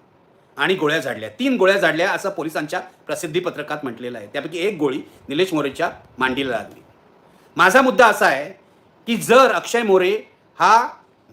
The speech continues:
गंभीर गुन्ह्यातला आरोपी होता, तर अर्थातच त्याला, त्याच्या हातात बेड्या असणार, त्याचे हात बांधलेले असणार,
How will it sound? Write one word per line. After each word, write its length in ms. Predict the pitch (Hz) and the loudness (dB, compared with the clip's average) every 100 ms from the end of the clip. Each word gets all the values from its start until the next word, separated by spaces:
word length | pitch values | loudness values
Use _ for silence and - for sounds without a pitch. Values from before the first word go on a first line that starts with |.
| - | -6
गंभीर 300 | 165 175 277 | -2 2 2
गुन्ह्यातला 380 | 214 208 208 185 | 2 2 4 4
आरोपी 240 | 175 175 | 2 0
होता, 280 | 143 131 135 - | -4 -4 -10 -6
तर 60 | |
अर्थातच 520 | 135 127 170 220 226 - _ _ _ - | -6 -4 -4 -4 -10 -14 _ _ _ -6
त्याला, 420 | 147 160 165 151 - _ - | 0 2 2 0 -8 _ -8
त्याच्या 240 | 147 170 | -6 -4
हातात 220 | 127 180 | 0 0
बेड्या 300 | 170 135 160 | 0 0 0
असणार, 260 | 190 190 196 | 0 -2 -6
त्याचे 240 | - 147 120 | -6 -8 -4
हात 140 | 147 147 | -2 -2
बांधलेले 320 | 139 151 185 | -4 -2 -4
असणार, 300 | 170 175 | -6 -8